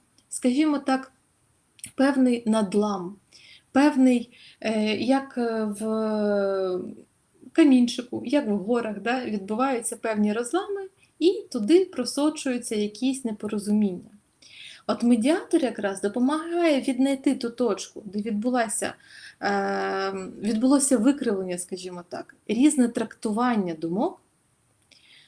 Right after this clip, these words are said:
повернутися на той етап і віднайти можливості побудувати місточки. Місточки таким чином, щоб чим довша відстань між сторонами,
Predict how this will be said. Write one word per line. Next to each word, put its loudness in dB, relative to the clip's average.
повернутися 4
на -2
той 0
етап -6
і 0
віднайти 0
можливості 2
побудувати -2
місточки. -6
Місточки 0
таким -2
чином, -6
щоб -8
чим 2
довша 0
відстань -6
між -8
сторонами, -4